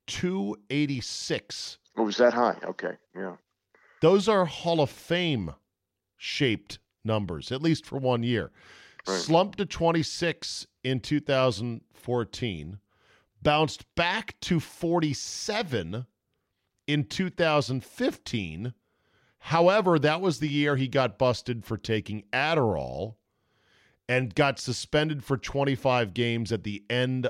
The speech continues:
Speaker 1: of the regular season.
Speaker 2: Ah.
Speaker 1: Then the Orioles, deep in the winter of, of two thousand sixteen, 'cause I'm on Baseball Reference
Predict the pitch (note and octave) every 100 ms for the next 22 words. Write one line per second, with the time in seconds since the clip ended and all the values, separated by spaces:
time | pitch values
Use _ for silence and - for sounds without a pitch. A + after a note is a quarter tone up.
0 | - A2 G#2 G2 G#2 G2 F#2+ F#2 - E2
1 | C#2 A#1 _ _ - - D2+ F2 G2 G#2
2 | F#2+ - - _ _ _ _ - - -
3 | - _ G2 C#3 E3 G3+ G3 - - C#3
4 | C#3 C#3 D3+ D3+ D3 C#3+ B2+ - - _
5 | G#2+ F#2 D3 F#3+ G3+ F#3 E3 D3+ D3+ B2
6 | A#2 - A2 - - A2 F#2 - D#3 D#3
7 | C#3+ C3 A#2 - - G3+ - - G#2+ A#2+
8 | - G2 G#2 G#2 - G2+ B2 C3+ C3+ C3
9 | - C3 B2+ D#3 F3 F2 E2+ - -